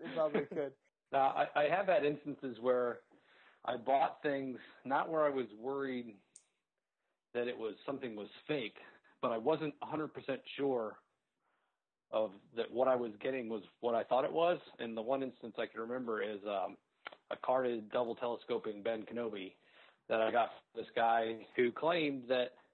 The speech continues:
Speaker 2: his father worked for, he was an executive at General Mills,
Speaker 1: Uh-huh.
Speaker 2: and, um,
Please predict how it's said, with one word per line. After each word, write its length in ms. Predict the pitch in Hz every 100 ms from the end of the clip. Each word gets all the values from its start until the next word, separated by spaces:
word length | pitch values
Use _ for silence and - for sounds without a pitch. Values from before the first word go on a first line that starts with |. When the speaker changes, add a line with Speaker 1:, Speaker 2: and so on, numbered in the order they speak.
| _ _ _ _ _ _ _ _ _ _ _ _
Speaker 2:
his 140 | 143 123 -
father 380 | 160 175 180 175
worked 320 | 156 156 156 -
for, 420 | 151 143 143 139 127 -
he 80 | 151
was 140 | 135
an 100 | 117
executive 640 | 120 107 156 156 143 131
at 100 | 117 110
General 360 | 131 131 123
Mills, 400 | 120 120 143 151 - - _ _ _ -
Speaker 1:
Uh-huh. 100 | 117
Speaker 2:
and, 280 | 113 107 101
um, 440 | 110 107 104 104